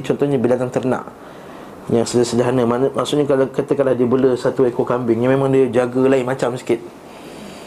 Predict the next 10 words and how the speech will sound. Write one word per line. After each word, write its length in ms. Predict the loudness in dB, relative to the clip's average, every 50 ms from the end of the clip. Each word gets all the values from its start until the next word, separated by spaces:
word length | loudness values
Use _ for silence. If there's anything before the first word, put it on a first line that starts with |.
| -18 -18 -18 -18 -18 -18 -18 -18 -18 -20 -18 -18 -18 -18 -18 -18 -20 -20 -20 -20 -18 -18 -8 -2 -2
kan, 120 | 0 0
dia 120 | 2 0 2
bagi 320 | 2 2 2 2 2 2
makan 560 | 2 2 0 -2 -2 -4 -2 0 0 -2 -2
special 560 | -2 0 0 0 0 0 2 4 4 4 2 2
punya 400 | 0 -2 0 2 2 2 2 0
macam 320 | -2 -4 -2 -2 0 2
wagyu, 360 | 2 2 0 0 -2 -2 -2 -2
wagyu, 400 | 0 0 0 0 0 -2 -4 -2 -2 -2
kan. 160 | -2 -2